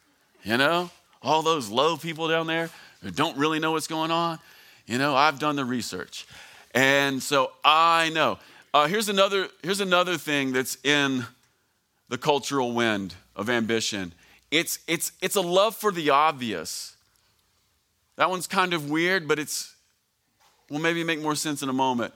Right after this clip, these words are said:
There's this love for the things that are obvious. Um, a-, another one is, there's a sense in our culture right now where everything that is good, and I'm using air quotes for those who are listening on the podcast,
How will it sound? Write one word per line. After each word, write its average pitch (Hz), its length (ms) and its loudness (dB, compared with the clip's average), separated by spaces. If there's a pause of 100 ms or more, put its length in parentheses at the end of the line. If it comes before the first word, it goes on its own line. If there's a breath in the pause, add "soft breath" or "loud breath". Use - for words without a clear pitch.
(220 soft breath)
There's 160 180 -4
this 185 220 -2
love 170 340 2
for 165 180 -4
the 131 240 -8
things 156 340 -2
that 143 100 -2
are 131 120 -2
obvious. 147 600 0 (480 loud breath)
Um, 147 260 2 (200)
a-, 135 180 -2
another 170 320 2
one 196 180 -2
is, 156 360 0 (920)
there's 190 220 -6
a 196 80 -4
sense 233 360 -2
in 220 80 -2
our 208 80 0
culture 202 280 -6
right 185 120 -4
now 185 100 -2
where 170 160 -2 (300)
everything 214 520 -2 (100)
that 165 140 -2
is 139 180 -4 (240)
good, 170 300 -2
and 147 200 -4
I'm 156 120 0
using 151 280 -6
air 151 140 0
quotes 156 260 -6
for 147 100 -10
those 151 180 -2
who 151 100 -6
are 147 40 -4
listening 151 260 -6
on 143 100 -2
the 135 60 -6
podcast, 139 640 -4